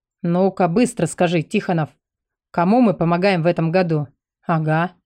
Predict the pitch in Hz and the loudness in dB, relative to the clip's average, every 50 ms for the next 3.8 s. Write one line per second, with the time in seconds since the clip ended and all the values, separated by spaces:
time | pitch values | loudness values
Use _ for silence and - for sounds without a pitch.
0 | _ _ - - 175 151 160 156 156 170 - _ _ _ _ _ _ - - 190 | _ _ -12 -8 -6 -2 0 0 -2 -2 -6 _ _ _ _ _ _ -4 0 2
1 | 190 180 165 156 165 160 175 170 - - 175 160 165 190 180 - - - 185 165 | 2 2 2 2 0 0 0 -2 -2 -4 -4 0 0 0 0 -2 -4 -4 -4 -2
2 | 180 165 175 170 - 180 180 175 175 170 170 156 160 156 147 - _ _ _ _ | 0 0 -2 0 0 0 0 2 2 0 0 0 0 -2 -4 -6 _ _ _ _
3 | _ _ - 190 156 151 - - - 180 214 262 262 196 160 143 | _ _ -2 0 0 0 -4 -2 0 0 2 2 0 0 -2 -4